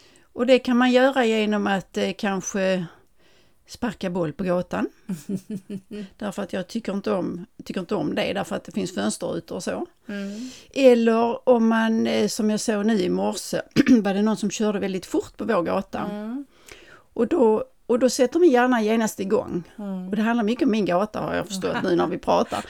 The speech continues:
Speaker 2: <laughs>
Speaker 1: Men, men alltså, då, och då känner jag liksom, hur ska jag nu ta hand om detta? Ska jag gå till den myndigheten eller den, eh, förvaltningen som är, är involverad? Eller ska jag ta det direkt med, eh,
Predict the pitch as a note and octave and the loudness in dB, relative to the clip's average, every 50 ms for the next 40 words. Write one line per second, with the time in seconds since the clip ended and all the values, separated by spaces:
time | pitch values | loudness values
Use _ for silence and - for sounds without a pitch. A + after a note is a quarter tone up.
0 | - - - A3 G3 A3+ A#3+ B3+ B3+ A#3+ - A#3+ C4 C#4 C#4+ C4+ - - _ - | -12 -8 -4 0 2 4 4 4 4 2 2 4 4 6 6 4 2 -2 _ -4
1 | B3 - - B3 B3+ C4 B3 C4+ C4+ B3+ C4 - C4 C4 C#4+ - F#4 D#4 D#4 C4+ | -2 2 6 6 8 8 8 6 4 4 4 2 0 0 2 0 2 2 4 4
2 | A#3+ A#3 A3 - B3 C#4 D#4+ C#4+ - C4 C4 B3+ A#3+ A3+ - A3+ G3+ A#3 A3 G3+ | 2 2 2 4 4 4 4 2 0 2 2 2 2 0 -2 -2 2 2 2 2
3 | F3 E3+ F3 F3 F3 G3 - - - D3 E3+ - - A#3+ A#3+ A#3+ A3 A#3+ B3+ B3 | 2 2 2 2 2 2 0 -2 -4 -4 -2 2 4 4 4 4 6 6 6 6
4 | A#3+ A3+ - - - A3+ A3+ A3 G#3+ F#3+ - F#3+ G3 A3+ G#3 G3 F#3 E3+ - - | 6 4 0 0 0 2 2 2 0 -2 0 2 2 2 4 2 0 -2 -2 0
5 | G3+ G#3+ A3+ A#3 G#3 G3+ G3 F#3+ F#3+ F#3 - A3+ B3 A#3+ A3 G3+ G3 G#3 G3+ F#3+ | 0 2 2 4 4 2 2 2 0 0 0 0 0 0 0 -2 -2 -2 0 0
6 | F#3 F3 F3 F3 - - - F3+ - - - G#3 G#3+ B3 - - C4 C4 C4+ C4+ | 2 2 0 0 0 -2 -6 -6 -6 -2 2 2 2 4 4 4 4 4 4 2
7 | B3+ C4+ B3+ A#3+ A#3+ A3+ A3+ A#3 A#3+ - A3+ A3 G#3+ G#3 A3 A3 G#3+ G3+ A3 G#3+ | 2 0 0 0 0 0 -2 -2 -2 -2 0 0 0 2 2 2 2 2 2 2
8 | A3+ A3 G#3+ F#3+ F#3 F#3+ F#3+ F#3+ - - - - - - - - A3 G#3+ G#3 G3+ | 2 2 2 2 0 0 -2 -4 -6 -14 -20 -20 -20 -20 -6 0 2 4 4 4
9 | G3+ - - G#3+ G3+ F#3+ - A#3+ G3+ F#3+ E3+ F3+ E3 D3 E3+ E3 G#3 B3 C#4 C4 | 0 0 0 0 0 0 2 2 2 2 2 2 0 0 0 2 4 2 2 2
10 | - - - B3+ A3 G#3 G#3 G3+ F#3+ G3 - - - - F3+ F3 F3+ F3 F3 | -2 -4 0 0 2 2 2 0 0 -2 -4 -4 -4 -4 -2 0 0 0 0